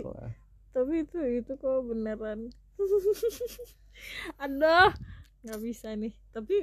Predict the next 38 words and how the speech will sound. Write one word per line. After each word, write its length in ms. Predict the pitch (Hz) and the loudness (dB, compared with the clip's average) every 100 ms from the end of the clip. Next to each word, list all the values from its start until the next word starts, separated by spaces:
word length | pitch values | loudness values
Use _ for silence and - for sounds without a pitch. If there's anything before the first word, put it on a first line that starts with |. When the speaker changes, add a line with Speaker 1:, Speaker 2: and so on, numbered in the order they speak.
| - | -2
Speaker 2:
ya 200 | 233 233 294 | -4 0 0
itu 200 | 349 320 | -2 -4
loh. 220 | 320 349 - - | -2 -2 -4 -16
Tapi 240 | - 285 466 330 | -8 4 6 6
emang 280 | 302 392 508 427 - - _ _ | 2 -2 -2 -4 -16 -20 _ _
kamu 240 | - 302 427 | -12 -6 -4
kalau 200 | 466 359 320 | -2 -4 -4
ngupil 280 | 311 302 466 | -4 2 4
gimana? 320 | 339 254 247 | 4 0 -2
Pasti 260 | 254 349 427 | -2 -2 -4
meper 460 | 339 349 - 302 285 | -2 -4 -4 -6 -4
dong, 300 | 247 285 277 | -2 -2 -2
nggak 140 | 220 | -2
mungkin 260 | 226 240 247 | -2 -2 -2
nggak 180 | 226 214 | -4 -4
meper. 120 | 214 | 0
Speaker 1:
Enggak. 260 | 220 139 - - _ _ _ _ | 4 4 2 -6 _ _ _ _
Speaker 2:
Masa 280 | 220 214 254 | -10 -6 -4
sih 120 | 294 | -2
ya? 100 | 370 381 | -2 -4
Speaker 1:
Iya. 260 | 165 139 113 - - - - | -4 -2 -4 -6 -20 -20 -4
Speaker 2:
Bohong 520 | 233 247 226 - 320 | 4 4 4 -2 -2
ah. 60 | |
Speaker 1:
Dulu 240 | 127 120 131 | 2 4 2
doang, 220 | 135 156 165 | 0 -4 -4
masih 240 | 165 160 | -8 -12
kecil 460 | - - 226 240 233 | -20 -14 -8 -6 -4
itu 360 | 202 240 247 | -6 -6 -6
juga, 320 | 226 117 117 117 - _ _ | -2 0 0 -2 -10 _ _
S 300 | - 143 135 | -8 -6 -6
D. 240 | - 131 131 - | -8 -6 -6 -8
Speaker 2:
Tapi 200 | - 226 | -10 -8
kamu 200 | 302 339 | -4 -2
pernah 200 | 277 330 | -2 -2
nggak 180 | 294 220 | -2 -4
ng-, 260 | 208 214 214 | -4 -6 -4
nyobain 280 | 220 208 | -2 -2
upil? 300 | 208 202 208 | -4 -4 -6